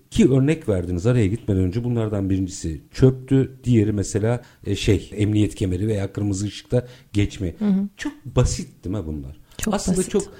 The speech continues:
Speaker 1: basit, güncel, her dakika şahit olduğumuz, minibüste bir şeye şahit oluyorum zaman zaman. Hangi hat olduğunu söylemeyeyim çünkü hani sanki o yapıyormuş sadece gibi olmasın, herkes yapıyor bunu.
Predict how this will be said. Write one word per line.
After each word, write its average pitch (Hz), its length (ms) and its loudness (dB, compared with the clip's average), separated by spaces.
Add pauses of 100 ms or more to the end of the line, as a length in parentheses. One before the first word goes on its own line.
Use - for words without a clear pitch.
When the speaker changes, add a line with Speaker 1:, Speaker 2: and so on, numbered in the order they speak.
(200)
Speaker 1:
basit, 139 580 -2
güncel, 101 580 0 (100)
her 147 300 -2
dakika 117 460 0 (220)
şahit 113 440 2
olduğumuz, 82 560 -4 (280)
minibüste 143 480 -4
bir 117 60 -6
şeye 123 220 0
şahit 104 340 -2
oluyorum 82 300 0
zaman 85 280 -2
zaman. 104 280 -6 (260)
Hangi 104 320 -4
hat 98 160 -4
olduğunu 98 280 -2
söylemeyeyim 120 500 -4
çünkü 135 280 -6 (320)
hani 104 220 -2 (100)
sanki 135 420 2
o 143 200 8
yapıyormuş 113 420 8
sadece 101 440 0
gibi 113 160 0
olmasın, 104 420 0
herkes 104 400 -2
yapıyor 90 340 -8
bunu. 127 120 -8